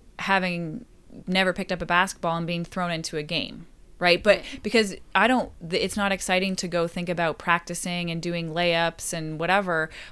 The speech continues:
Speaker 1: but the exciting part is playing the game. "I wanna go play the game, coach."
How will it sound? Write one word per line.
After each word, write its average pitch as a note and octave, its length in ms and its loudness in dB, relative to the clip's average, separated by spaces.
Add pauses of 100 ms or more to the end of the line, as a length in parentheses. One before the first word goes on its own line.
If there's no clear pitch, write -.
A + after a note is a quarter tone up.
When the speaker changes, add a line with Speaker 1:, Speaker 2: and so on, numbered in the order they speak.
Speaker 1:
but F#3 280 2
the F3 140 0
exciting F#3+ 580 0
part E3 260 -2
is E3 80 -4
playing E3+ 280 -4
the D3 60 -8
game. F#3 280 -4
"I D#3+ 60 -6
wanna G3+ 140 -2
go F#3+ 100 -4
play F#3+ 180 -6
the E3 100 -8
game, E3+ 280 -2
coach." - 480 -8